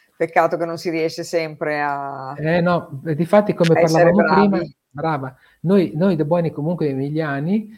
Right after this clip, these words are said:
Speaker 2: cioè la cucina comunque nostra italiana che è ecce-, eccezionale, siamo abituati moltissimo a tanti, eh, a tanti, ehm, eh, chiaramente, eh, cibi molto, molto, eh, gustosi e anche che danno, danno tanta soddisfazione,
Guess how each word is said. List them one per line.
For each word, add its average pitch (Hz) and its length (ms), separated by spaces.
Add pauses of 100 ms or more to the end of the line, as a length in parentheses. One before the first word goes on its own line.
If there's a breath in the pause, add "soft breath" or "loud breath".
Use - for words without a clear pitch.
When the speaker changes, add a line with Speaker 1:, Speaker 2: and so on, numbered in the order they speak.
(140 loud breath)
Speaker 2:
cioè 143 160
la 143 180
cucina 175 320
comunque 156 300
nostra 151 200
italiana 135 540
che - 120
è - 20
ecce-, 120 340
eccezionale, 165 720
siamo 156 220
abituati 139 720 (280 soft breath)
moltissimo 139 560
a 123 100
tanti, 156 360
eh, - 760
a 123 140
tanti, 160 460
ehm, 123 380 (540 loud breath)
eh, - 420
chiaramente, 139 480
eh, 120 160
cibi 147 340
molto, 160 440
molto, 147 420
eh, 120 320
gustosi 143 600
e 131 120
anche 151 320
che 127 140
danno, 139 280
danno 139 280
tanta 147 240
soddisfazione, 190 720